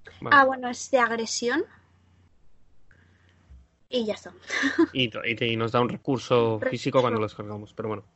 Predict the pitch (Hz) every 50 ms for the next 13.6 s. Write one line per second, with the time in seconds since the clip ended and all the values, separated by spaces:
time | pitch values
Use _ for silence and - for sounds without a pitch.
0 | _ _ _ _ _ _ _ _ - 254 240 240 226 - 226 214 208 202 208 247
1 | 240 247 247 240 233 117 - - _ _ _ _ - 127 123 123 123 123 120 120
2 | 131 - - - - - - - - - - 127 135 131 123 120 117 113 113 117
3 | 117 _ _ _ _ _ _ _ _ - - - - - - - - - _ _
4 | _ _ _ _ _ - 135 139 165 208 175 139 131 127 120 117 117 113 - 131
5 | 120 117 - 185 196 156 123 117 127 139 131 - - - - - _ _ _ _
6 | _ _ - - - - - 123 - 151 156 160 151 131 123 120 120 120 120 120
7 | 120 - _ - - _ _ _ _ _ - - - _ _ _ - - 143 139
8 | - - 170 165 - 208 214 208 - - 202 185 170 160 151 139 135 131 127 120
9 | 120 117 117 113 113 - _ - - - - - - - - - - - - -
10 | 131 117 127 127 - 127 123 120 - - 131 135 151 156 151 - 135 131 127 127
11 | 123 123 - - - 123 - - 123 - 127 123 123 127 123 - 120 113 123 120
12 | 120 120 123 120 - 160 165 - - - _ _ _ - - - - - - 123
13 | 120 113 - 117 113 117 117 113 110 113 113